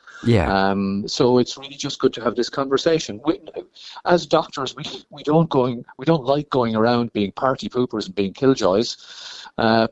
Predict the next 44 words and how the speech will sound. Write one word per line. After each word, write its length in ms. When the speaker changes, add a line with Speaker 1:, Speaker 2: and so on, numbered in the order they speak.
Speaker 2:
but 200
we 160
do 300
have 260
to 100
see, 460
and 240
we 340
do 220
have 220
to 100
reflect, 560
uh, 300
on 160
what's 180
going 240
on 140
in 80
our 120
clinics 640
and 160
what 180
we 60
can 120
see 180
going 220
on 80
in 80
our 100
communities. 680
Speaker 1:
Yeah, 300
and 200
al-, 120
also 380
in 80
the 80
letter 240
you 160
touch, 340
uh, 160
uh, 240
you 220
touch 260
upon, 560